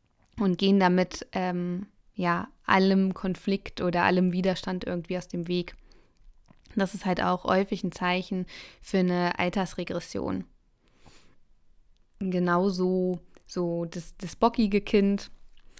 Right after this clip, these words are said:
„Ich mach das jetzt gar nicht, das geht nicht, ich kann das nicht, ich will das jetzt nicht, das funktioniert alles nicht, die nehme ich überhaupt nicht ernst.“ Ja, Mann, ey.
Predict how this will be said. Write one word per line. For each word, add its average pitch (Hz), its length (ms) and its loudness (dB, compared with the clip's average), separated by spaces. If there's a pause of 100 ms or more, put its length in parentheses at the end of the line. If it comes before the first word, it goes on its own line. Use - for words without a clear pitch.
(200)
„Ich - 120 -8
mach 170 120 -2
das - 200 -6
jetzt 175 200 -4
gar 226 220 6
nicht, 208 320 2
das - 120 -4
geht 226 300 4
nicht, 202 400 2
ich - 180 -12
kann 220 220 2
das 196 240 -2
nicht, 196 380 2
ich - 60 -18
will 240 160 10
das 214 200 4
jetzt - 260 -2
nicht, 190 520 0
das 180 80 -8
funktioniert 226 540 2
alles 190 320 0
nicht, 185 520 2 (640)
die 208 80 8
nehme 202 180 10
ich - 100 0
überhaupt 185 240 0
nicht 220 140 6
ernst.“ 220 680 6 (500)
Ja, 185 360 0 (480)
Mann, 202 340 0
ey. 202 220 0